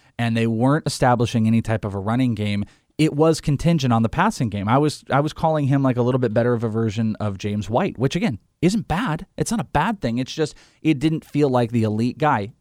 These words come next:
let alone he's held his value. Now you get the injury, and all it does for me is it just brings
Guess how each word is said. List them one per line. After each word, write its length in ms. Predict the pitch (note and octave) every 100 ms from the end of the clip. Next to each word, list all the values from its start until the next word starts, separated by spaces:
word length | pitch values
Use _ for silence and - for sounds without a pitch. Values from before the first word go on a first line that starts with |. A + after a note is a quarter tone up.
| -
let 200 | D3+ E3+
alone 300 | E3 C#3+ C3+
he's 260 | A#2+ B2+ -
held 320 | - B2+ A2
his 240 | A#2 G#2
value. 520 | G2+ A2 A2+ G#2+ G2 - _ _ _ _ _ -
Now 320 | C#3+ F3+ A3
you 160 | A#3 G3
get 160 | F#3
the 200 | E3 D#3
injury, 640 | D3 D3+ C3+ A#2 A2+ A2 G#2
and 400 | C3 A#2+ A#2+ A2+ -
all 220 | D3 E3
it 140 | E3+ C3+
does 360 | C3 B2+ G#2+ -
for 100 | B2+
me 300 | A#2+ B2+ A#2+
is 120 | G#2
it 80 | G#2+
just 220 | A#2 G2+
brings 580 | G2 F#2 G#2+ B2 B2+ G#2